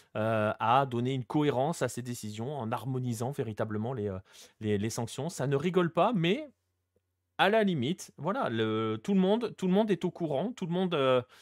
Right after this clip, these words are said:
je vais pas dire a signé quand il y va là, quand il va là-dedans, mais tout le monde est au courant, tout le monde connaît le règlement,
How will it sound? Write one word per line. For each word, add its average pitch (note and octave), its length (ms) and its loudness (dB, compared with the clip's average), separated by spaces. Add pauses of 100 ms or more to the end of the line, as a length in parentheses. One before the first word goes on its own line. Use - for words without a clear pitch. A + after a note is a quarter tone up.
(100)
je - 120 -6
vais A#2 40 2
pas C3 140 2
dire C#3 160 0
a C3 40 4
signé F#3+ 540 2
quand C#3 240 -4
il C3 80 -4
y B2 80 0
va B2 120 6
là, D3+ 120 -2 (300)
quand B2 180 -2
il C3 60 -2
va B2+ 100 6
là-dedans, B2+ 380 2
mais C3+ 120 0
tout - 140 -6
le B2 60 2
monde F3 160 4
est D3+ 100 0
au D#3 60 0
courant, C#3 260 6
tout F3 100 2
le C3 40 8
monde D#3 120 8
connaît E3+ 200 8
le D#3 80 12
règlement, D#3 580 8